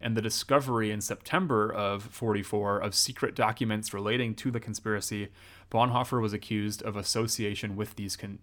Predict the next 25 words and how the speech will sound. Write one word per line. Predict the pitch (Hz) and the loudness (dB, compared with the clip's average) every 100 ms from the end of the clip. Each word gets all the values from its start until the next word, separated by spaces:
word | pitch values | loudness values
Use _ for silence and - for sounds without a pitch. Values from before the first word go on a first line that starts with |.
| - | -16
conspirators. | - 98 - 107 98 95 90 - | -10 -8 -6 -6 -6 -6 -8 -8
So | - 117 | -2 0
that's | 120 | 2
sort | - 113 | 2 2
of, | |
like, | 101 - | 0 0
how | 113 104 | 0 0
it | |
all | 101 98 | 0 -2
went | 98 85 | -6 -6
down. | 95 92 | -8 -8
There | 101 | -8
was | 98 | -8
a | |
failed | 98 113 113 110 | -6 0 2 2
assassination, | 101 113 101 107 110 - 107 | 0 0 0 -2 -2 -2 -6
uh, | |
pl-, | - - | -8 -8
uh, | 113 98 | -6 -4
plot | - - 110 107 | -4 2 2 2
on | 101 | -4
Hi-, | - | -8
on | 101 | -10
Hitler's | 98 120 110 104 | -8 -4 -4 0
life. | 104 104 - | 0 0 -2